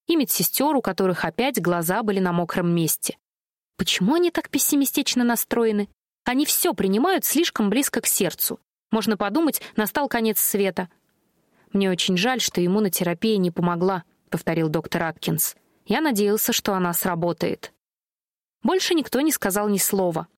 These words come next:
В комнате повисла тяжелая тишина, но я не сдавалась. «Ну хорошо, а дальше что? Что будем делать?» «Мы проведем лучевую терапию», ответил доктор. «Наш радиоонколог Шон Коллинз свяжется с вами в ближайшее время».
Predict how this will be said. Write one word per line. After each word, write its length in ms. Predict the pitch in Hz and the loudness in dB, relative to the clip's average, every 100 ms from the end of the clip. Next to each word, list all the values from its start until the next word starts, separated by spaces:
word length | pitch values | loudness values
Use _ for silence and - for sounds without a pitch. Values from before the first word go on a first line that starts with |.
| _ | _
В 100 | - | -6
комнате 400 | - 214 180 - | -2 0 0 0
повисла 460 | 180 185 240 - 175 | -2 0 0 0 -2
тяжелая 460 | 180 190 220 180 | 0 2 2 0
тишина, 460 | 170 - - 220 311 - - | 0 -2 0 0 -2 -6 -6
но 120 | 226 | -2
я 200 | 233 185 160 | 2 2 2
не 100 | 165 | 0
сдавалась. 760 | 180 233 302 226 165 - - _ _ _ _ _ _ - | 0 0 0 0 -2 -4 -6 _ _ _ _ _ _ -4
«Ну 100 | 320 | -2
хорошо, 500 | 403 403 - 202 196 | 0 0 0 0 0
а 80 | |
дальше 320 | 302 370 208 226 | 0 0 0 -2
что? 340 | - 339 196 - _ _ | 0 -2 -2 -6 _ _
Что 180 | - 415 | -2 0
будем 280 | 311 202 214 | 2 2 2
делать?» 480 | 339 269 175 - - _ _ _ _ _ _ | 2 0 -2 -6 -8 _ _ _ _ _ _
«Мы 140 | 175 | -2
проведем 440 | 175 175 175 220 330 | 0 0 0 2 0
лучевую 480 | 269 - 185 220 | 0 0 0 0
терапию», 640 | 214 190 175 165 190 170 160 _ | 0 0 -2 0 0 0 -2 _
ответил 460 | - 165 170 160 165 | -8 -2 -2 0 0
доктор. 420 | 165 156 - - - _ _ _ _ | 0 -2 -6 -8 -12 _ _ _ _
«Наш 240 | 196 190 202 | -2 -2 0
радиоонколог 920 | 202 185 185 180 175 - 277 208 - | 0 0 0 0 -2 -2 0 0 -2
Шон 240 | - 170 | 0 0
Коллинз 460 | - 269 202 180 - - - | 0 0 2 -2 -4 -8 -6
свяжется 580 | - 190 269 277 - | -2 0 0 -2 -2
с 100 | 240 | -2
вами 240 | 226 226 214 | 0 0 0
в 60 | |
ближайшее 600 | 175 180 170 262 - 196 170 | 0 0 2 0 0 0 0
время». 400 | 175 165 151 | 0 0 0